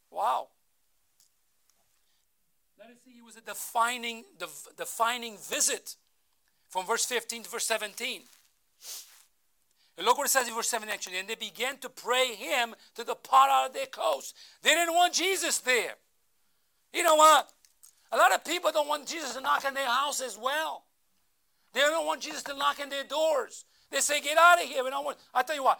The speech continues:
here's a man in my job. It's called Filthy Adam. I mean, that's his nickname. Talk, you know what he said to me? He said, he said to me, "I wanna go to church." Okay. "I, I don't want nothing to do with Jesus." Why? "Because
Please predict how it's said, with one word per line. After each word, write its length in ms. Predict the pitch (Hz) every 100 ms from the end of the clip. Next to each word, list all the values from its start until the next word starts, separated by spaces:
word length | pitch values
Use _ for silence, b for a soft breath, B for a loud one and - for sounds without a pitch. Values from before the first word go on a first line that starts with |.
| B
here's 200 | 247 262
a 60 | 262
man 220 | 294 285
in 60 | 262
my 140 | 247
job. 280 | 226 233 220 -
It's 140 | 185 -
called 320 | 196 196 - _ _ _ _ _ _ _
Filthy 420 | - 170 214 175
Adam. 220 | 131 131 131 _ _ _ _ _ _ -
I 60 | 170
mean, 120 | 156
that's 180 | 165 156
his 120 | 135
nickname. 320 | 147 127 117 113 _ _ _ _ _ _ _ _ _ _
Talk, 220 | 175 180 156
you 80 |
know 80 | 196
what 100 | 208
he 60 | 190
said 220 | 202 196
to 60 | 180
me? 120 | 185
He 60 |
said, 240 | 175 160 147 _ _ -
he 180 | 233
said 200 | 262 254
to 80 | 190
me, 160 | 196 - _ _ _ _ _ _ -
"I 80 | 190
wanna 140 | 202
go 80 | 156
to 80 | 147
church." 360 | - 190 _ _ _ _ _ _ _ _ _ _ _ -
Okay. 180 | 190 180 _ _ _ _ _ _ _ _ -
"I, 360 | 220 254 185 185
I 40 |
don't 140 | 220
want 140 | 185 170
nothing 240 | 185 180
to 40 | 180
do 60 |
with 80 | 185
Jesus." 440 | 180 196 - _ _ _ 330
Why? 240 | 196 214 143 _ _ _ _ _ _ _ -
"Because 400 | 202 233 208